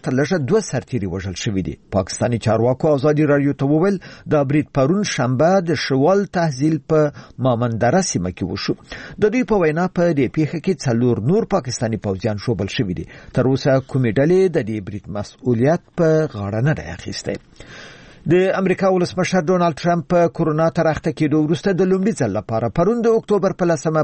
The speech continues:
په عام محضر کې څرګند شو. سپینې ماڼۍ په دې اړه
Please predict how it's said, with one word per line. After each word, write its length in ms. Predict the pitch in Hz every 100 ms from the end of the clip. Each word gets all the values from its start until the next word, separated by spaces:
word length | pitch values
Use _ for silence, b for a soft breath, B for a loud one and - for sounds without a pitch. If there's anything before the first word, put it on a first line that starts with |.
| 139
په 160 | - 202
عام 160 | 196 131
محضر 360 | 98 110 98
کې 100 | - 98
څرګند 340 | 85 - 95 -
شو. 100 | 85 B B B -
سپینې 280 | - 147 131 117
ماڼۍ 420 | 110 135 180 -
په 180 | 190 180 139
دې 80 | 117
اړه 120 | 120